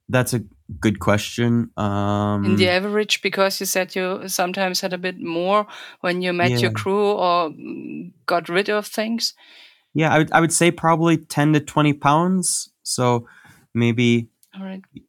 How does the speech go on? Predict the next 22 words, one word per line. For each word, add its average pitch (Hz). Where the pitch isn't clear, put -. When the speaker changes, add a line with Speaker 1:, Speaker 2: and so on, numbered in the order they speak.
Speaker 1:
yeah, 107
Speaker 2:
Five 185
to -
Speaker 1:
yeah. 120
Speaker 2:
ten 190
kilos, 185
should -
Speaker 1:
Yeah, 123
Speaker 2:
it 117
be? 110
Speaker 1:
about 131
five, 135
Speaker 2:
Just 135
Speaker 1:
ten, -
Speaker 2:
about? 104
Speaker 1:
five 139
to 139
ten 143
kilograms, 131
may-, 127
you 120
know, 120